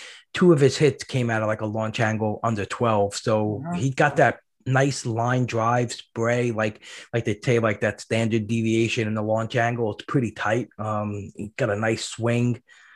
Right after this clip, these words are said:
Speaker 1: Um, but yeah, I think it's all gonna come down to, you know, obviously that, that playing time and whether or not he can get in the lineup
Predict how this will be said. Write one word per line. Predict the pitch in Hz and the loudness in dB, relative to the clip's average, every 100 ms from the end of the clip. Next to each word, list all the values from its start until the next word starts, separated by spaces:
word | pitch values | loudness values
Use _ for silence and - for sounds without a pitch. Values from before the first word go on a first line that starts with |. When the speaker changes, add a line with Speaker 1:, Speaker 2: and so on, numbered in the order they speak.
| - - | -16 -4
Speaker 1:
Um, | 107 104 104 104 101 _ _ - | -2 0 -2 -4 -8 _ _ -6
but | 123 | 2
yeah, | 170 135 | 4 4
I | |
think | 117 120 | 2 -2
it's | 123 - | -4 -4
all | 117 120 | -2 0
gonna | 120 113 | 0 -2
come | - 113 | -2 -2
down | 120 120 | 0 -2
to, | - 113 | -4 -4
you | 110 | -2
know, | 110 | -4
obviously | 95 113 113 107 - 110 | -2 -2 -2 -6 -4 -2
that, | 107 98 - _ _ _ _ - | 0 -2 -4 _ _ _ _ -4
that | 104 101 - | 0 0 -4
playing | - 139 147 120 | 0 2 2 0
time | 110 104 107 104 101 - | 0 0 0 -2 -8 -6
and | 107 107 104 104 110 | -4 -4 -4 -6 -6
whether | 110 110 110 | -2 0 0
or | 107 | 0
not | 110 107 | 0 -2
he | 101 | -4
can | - | -6
get | 104 95 | -4 -2
in | 98 | -2
the | |
lineup | 98 107 104 98 - | 0 0 2 -2 -4